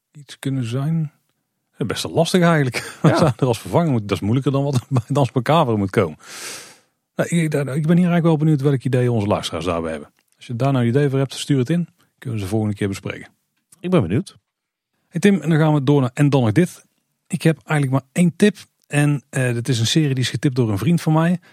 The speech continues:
Speaker 1: Staat gewoon op Netflix al een tijdje. Volgens mij al twee seizoenen van uit. De derde komt eraan. En die heet Alice in Borderland. En, eh, dat is, eh, een vrij bijzondere serie, denk ik. En dat is ook de reden dat ik hem wil tippen.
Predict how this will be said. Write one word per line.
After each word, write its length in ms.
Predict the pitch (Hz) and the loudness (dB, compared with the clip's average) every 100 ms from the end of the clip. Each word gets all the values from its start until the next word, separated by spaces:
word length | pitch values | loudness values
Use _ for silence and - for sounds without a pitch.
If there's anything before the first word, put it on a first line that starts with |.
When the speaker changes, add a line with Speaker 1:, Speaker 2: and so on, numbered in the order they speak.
| _ | _
Speaker 1:
Staat 280 | - 156 131 | 0 0 2
gewoon 180 | 131 107 | 0 0
op 60 | |
Netflix 420 | 120 143 139 135 | 0 0 -2 -2
al 280 | 110 95 90 - - | -2 -2 -4 -8 -6
een 80 | |
tijdje. 300 | 104 131 123 | -2 0 0
Volgens 220 | 120 98 107 | -4 -4 -4
mij 80 | |
al 160 | 101 95 | -2 -4
twee 240 | - 147 | -8 -10
seizoenen 360 | - 123 143 139 | -4 -2 -2 -2
van 220 | 131 135 | -4 -4
uit. 200 | 139 151 | -2 -4
De 80 | - | -4
derde 220 | 123 123 110 | -6 -6 -2
komt 240 | 120 104 | -4 -2
eraan. 240 | 113 139 143 - - - _ | 0 0 -2 -10 -20 -20 _
En 120 | 101 | -4
die 80 | 98 | -2
heet 160 | 95 - | -2 -2
Alice 300 | - 139 - | -2 0 -2
in 140 | 98 | -4
Borderland. 600 | 92 120 139 147 175 - - _ - - _ _ | 0 0 0 0 0 -4 -12 _ -20 -20 _ _
En, 280 | - 110 | -2 0
eh, 240 | 110 101 98 | 0 0 -2
dat 200 | 101 120 | -4 -4
is, 200 | 113 - | -2 0
eh, 140 | 104 95 - _ _ | 0 0 -4 _ _
een 100 | - | -4
vrij 200 | 123 147 | 0 0
bijzondere 360 | 127 113 165 131 | 2 0 0 -2
serie, 380 | - 165 160 143 | -2 -2 -2 -2
denk 200 | 156 156 | -4 -2
ik. 120 | 156 | -6
En 80 | - | -4
dat 100 | 123 | -4
is 60 | 113 | -2
ook 60 | |
de 40 | 110 | 0
reden 220 | 117 110 | 0 0
dat 140 | 104 | -4
ik 80 | 101 | -4
hem 80 | 101 | -4
wil 140 | 92 | -2
tippen. 300 | 92 160 165 | -2 0 -2